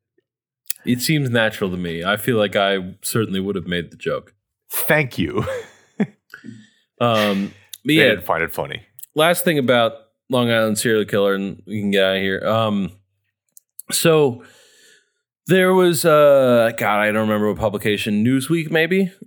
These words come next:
Speaker 1: At, at the time of the initial, like, uh, discoveries of the bodies, they did a, a pretty lengthy tracking of one of the victims, um, where they're just, you know, th-, giving more detail about her life than you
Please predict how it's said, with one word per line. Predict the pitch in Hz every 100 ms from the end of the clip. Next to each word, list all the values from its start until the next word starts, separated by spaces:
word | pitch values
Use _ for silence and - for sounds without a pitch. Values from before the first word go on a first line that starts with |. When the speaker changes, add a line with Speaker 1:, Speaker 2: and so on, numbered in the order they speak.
| _ -
Speaker 1:
At, | 147 -
at | 180
the | 180
time | - 214 233 220 180 -
of | 139 131
the | 131
initial, | 127 143 - 139 127
like, | 117 113 104
uh, | 113 104
discoveries | 101 - 120 110 110 107 104
of | 98
the |
bodies, | 90 101 101 92 80 - - -
they | 110 104 101 90 - _ - - _
did | - 156
a, | 139 120 113 -
a | 110
pretty | - 240 131
lengthy | 113 131 123 120 107 104 98
tracking | - 113 107 - 104
of | 101 95
one | 104 104
of | 101 92
the | 95 95 87 85 78 - -
victims, | 95 95 87 82 - - _ _ - _ _
um, | 107 98 92 90
where | 98
they're | 101
just, | 98 98 -
you | 120
know, | 85 87
th-, | - 85 80 _ _ _
giving | - 330 208
more | 160 170
detail | 123 139 131 135
about | 120 113
her | 127 120
life | 107 110 -
than | 101
you | 101 101